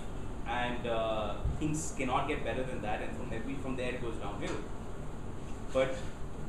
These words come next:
for every person it's different. Some people are eighty years old and they really don't care. They, they feel that they're having the time of their lives. But for so many people, they feel that college is like the brim, and from there, every,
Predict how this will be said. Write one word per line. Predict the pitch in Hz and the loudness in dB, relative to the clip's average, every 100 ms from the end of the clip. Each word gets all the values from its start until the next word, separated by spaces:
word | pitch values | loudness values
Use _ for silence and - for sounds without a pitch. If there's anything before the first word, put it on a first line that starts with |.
| - - - - | -4 -4 -2 4
for | 190 | 4
every | 196 247 | 4 2
person | 196 202 208 | 4 4 2
it's | 208 | 2
different. | 196 - - | 2 0 0
Some | 185 170 | 0 0
people | 160 - 202 190 - | 0 0 4 4 4
are | 147 151 - | 4 4 4
eighty | 156 170 165 | 2 2 4
years | 185 156 | 4 4
old | 156 170 175 | 4 4 4
and | 160 147 131 | 4 4 2
they | 135 | 2
really | 131 143 | 2 2
don't | 156 151 | 2 2
care. | 123 120 135 | 2 2 2
They, | 127 123 120 | 0 0 -2
they | 120 117 - | -2 -2 -2
feel | 131 131 | 0 2
that | 127 - - - - - - - - - - | 2 2 -4 -4 -4 -4 -2 -2 -2 -2 0
they're | 123 | 2
having | 131 123 | 2 2
the | |
time | - 123 131 | 0 2 2
of | - | 0
their | 123 | 0
lives. | 107 101 98 - | 0 0 0 -2
But | - - - - | -2 -2 -4 -2
for | 170 | 0
so | 233 247 | 2 4
many | 262 | 2
people, | 214 214 214 | 2 -2 0
they | 190 175 | 0 0
feel | - 196 | 0 2
that | 180 156 | 4 2
college | 139 151 175 170 | 2 2 2 0
is | 160 | 0
like | 151 | 0
the | 147 | 0
brim, | - 139 147 | 0 0 2
and | 135 | 0
from | 127 | 0
there, | 127 123 | 0 0
every, | 139 | 0